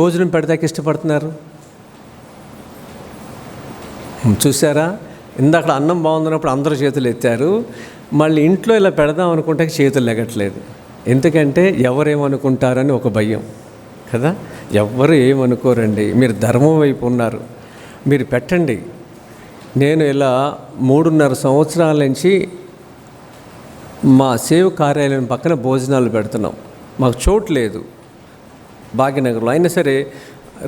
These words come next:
రెండు మూడు అపార్ట్మెంట్స్ ఫ్లోర్స్ని కామన్ వాల్స్ తీసేసి దాంట్లో భోజనం పెడుతున్నాం. రోజుకి ఎంతమంది తింటారు తెలుసా? అన్ని చోట్ల కలిపి ఐదు ఆరు వందల మంది తింటారు. ఇలా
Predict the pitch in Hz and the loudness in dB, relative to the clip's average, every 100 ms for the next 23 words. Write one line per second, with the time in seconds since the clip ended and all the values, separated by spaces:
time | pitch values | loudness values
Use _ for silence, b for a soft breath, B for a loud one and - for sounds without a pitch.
0 | 156 170 170 165 156 156 165 185 156 - | 0 2 4 2 2 0 2 4 2 0
1 | 175 165 160 151 165 147 123 - - - | 0 0 -2 -2 -6 -6 -8 -18 -20 -2
2 | 170 175 165 160 - - - - - - | 2 2 0 -2 -4 -10 -20 -20 -20 -20
3 | - 165 165 180 165 160 156 165 139 151 | -6 -2 0 0 2 0 0 -4 -2 -4
4 | 151 208 143 131 156 120 120 117 110 104 | -6 -2 -2 0 -2 -2 -2 -2 -2 -4
5 | - 123 - 135 180 151 147 143 151 139 | -4 -4 0 2 2 0 -2 0 0 0
6 | 135 131 131 120 104 135 113 104 B B | -2 -2 -2 -4 -2 -2 0 -2 B B
7 | B B 135 175 185 175 147 139 135 143 | B B 2 4 4 2 0 0 0 0
8 | 226 254 B B - - 135 143 160 156 | 0 -2 B B -12 -4 0 0 0 0
9 | 123 135 135 131 123 123 123 113 110 117 | 0 0 0 0 0 0 0 -2 -2 -4
10 | 117 139 - - - 135 | -4 -6 -8 -18 -4 0